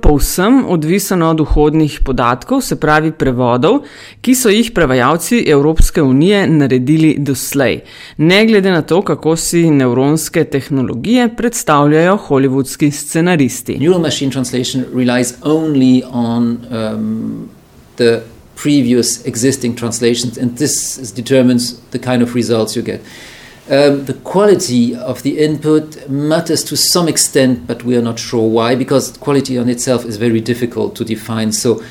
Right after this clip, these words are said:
Speaker 2: basically, um, translations in the European institutions are up to a very high standard. So anyway, the quality will be good.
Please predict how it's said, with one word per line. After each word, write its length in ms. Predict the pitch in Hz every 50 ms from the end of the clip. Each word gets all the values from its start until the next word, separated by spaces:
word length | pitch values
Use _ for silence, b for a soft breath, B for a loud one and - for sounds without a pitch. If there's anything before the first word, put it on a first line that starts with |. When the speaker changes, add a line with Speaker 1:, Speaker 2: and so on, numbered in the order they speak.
| B B B B
Speaker 2:
basically, 640 | 123 135 127 117 127 123 - 127 123 117 113 120 - - - - - - - - - - - -
um, 280 | 120 117 113 107 110 -
translations 560 | - 131 123 - 127 123 117 - - 117 117
in 120 | 135 131
the 100 | 123 123
European 360 | 117 117 120 120 120 117 110 110
institutions 680 | 110 - 120 110 - 117 110 110 - 120 110 101 -
are 840 | 117 107 113 110 110 110 107 110 110 113 117 - - - 117 123 131 - - - - - 107
up 160 | 123 131 - -
to 80 | 135
a 60 | 123
very 200 | 113 123 123 120
high 160 | 113 113 117 -
standard. 560 | - - 131 120 117 117 110 101 107 107 -
So 220 | - - 131 123
anyway, 520 | - - 127 127 127 117 113 110 107 - B B B B
the 80 | 127
quality 360 | 123 - 135 127 120 117 120 120
will 240 | 113 131 139 127
be 120 | 113 117 110
good. 280 | 110 110 107 107 B